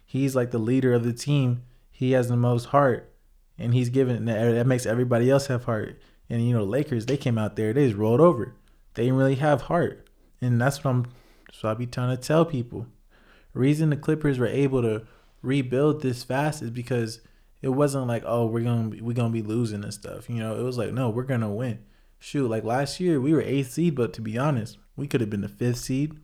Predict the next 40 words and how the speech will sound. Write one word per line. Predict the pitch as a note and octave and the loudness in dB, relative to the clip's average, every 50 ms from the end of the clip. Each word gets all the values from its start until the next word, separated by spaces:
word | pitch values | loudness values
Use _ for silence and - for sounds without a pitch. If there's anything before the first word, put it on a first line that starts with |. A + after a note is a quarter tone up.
| _ _ | _ _
fourth | _ - - A#2+ A2+ A#2 - | _ -6 -2 -2 -2 -2 -4
seed. | - C#3 C3 B2+ A#2 - - E2 - - | -6 -6 -4 -4 -4 -6 -8 -10 -14 -12
Like, | - G#2+ G2+ | -10 -8 -4
half | - C#3+ C#3 - - | -2 0 0 0 -2
the | C3 | -6
teams | A#2+ - - D3+ E3+ D#3+ C#3+ B2 - - - _ _ _ _ _ _ _ | -4 0 2 4 4 4 2 0 -4 -10 -18 _ _ _ _ _ _ _
under | - C3 C3 B2 A2 | -4 -2 -2 -2 -2
four | - - D#3 E3 D3+ | -2 0 2 2 2
were | A#2+ G#2 | 2 0
forty-eight | - - C#3+ C#3 C3 B2 B2+ C3 B2+ A#2+ A2+ | 0 0 2 2 2 2 0 0 0 0 0
win | A#2+ A#2+ A#2+ A#2 | 0 0 0 0
teams. | - - D#3 D3+ C3 A#2+ | 0 0 0 0 2 2
Everybody | B2+ C#3 C3 A#2+ B2+ A#2 A#2+ | 0 0 0 0 0 0 0
had | B2 C3 A#2 | 0 0 0
the | G#2+ A2+ | -2 -4
same | A#2 - C3 B2 A#2+ B2 | -4 -4 -2 0 0 0
record, | C#3 C#3+ C#3 G#2+ G2+ G#2 | 0 -2 -2 -4 -8 -8
so | - - A2+ A2 B2 A#2+ - _ _ _ _ _ - _ _ _ | -6 -6 -6 -6 -6 -8 -12 _ _ _ _ _ -20 _ _ _
it | - | -6
just | A#2+ A#2+ A#2 A#2 | -4 -2 -2 -2
so | B2+ | -2
happened | A2+ B2 B2 C#3+ - - A#2 A#2 | -2 -2 -2 -2 -4 -4 -4 -2
we | A#2+ A#2 | 0 0
were | A2+ | 0
eighth. | A2 B2+ C3+ A#2+ A#2+ - - _ _ _ _ - _ _ _ _ _ _ _ _ _ _ _ _ - - _ _ _ _ _ _ _ _ _ _ _ _ _ _ _ | 0 0 -2 -2 -4 -6 -12 _ _ _ _ -20 _ _ _ _ _ _ _ _ _ _ _ _ -20 -20 _ _ _ _ _ _ _ _ _ _ _ _ _ _ _
And | - B2 B2 B2 | -4 -2 -2 0
let's | B2 B2 B2 | -2 -2 -4
see, | - - A#2+ A2+ A2+ | -6 -6 -6 -4 -4
let's | A2 A2+ - | -6 -8 -10
see. | - A#2 A2+ A#2 A#2 - - | -10 -10 -8 -8 -8 -6 -2
Who | C3 B2+ | 0 2
else | A#2+ A#2+ | 2 0
did, | A#2+ - A2 - | 0 -4 -6 -2
oh, | A#2 A#2+ | 0 0
yeah, | A#2 A2+ G#2+ G2+ | 2 2 0 0
Mo | A2 A#2 A#2+ A#2+ A#2+ A#2 | 0 2 2 2 2 0
Harkless, | A#2+ - - A#2+ A#2 A2+ A2 - G#2+ G#2 G#2 G#2+ - | -2 -4 -4 -2 -2 -2 -2 -4 -8 -8 -8 -10 -10
dog. | G2+ G2+ G2+ G2+ - - - _ _ _ _ _ _ _ _ _ _ _ _ _ _ _ _ _ _ _ _ - | -12 -10 -10 -10 -12 -14 -20 _ _ _ _ _ _ _ _ _ _ _ _ _ _ _ _ _ _ _ _ -10
Mo | B2 B2 C#3 D#3 D3 | -6 -2 -2 -2 -2
Harkless, | D3 - D3+ C#3 C#3 B2+ - - A#2+ A2+ A2+ - - - - - | -2 0 0 0 0 0 -2 -4 -6 -6 -6 -8 -10 -14 -16 -18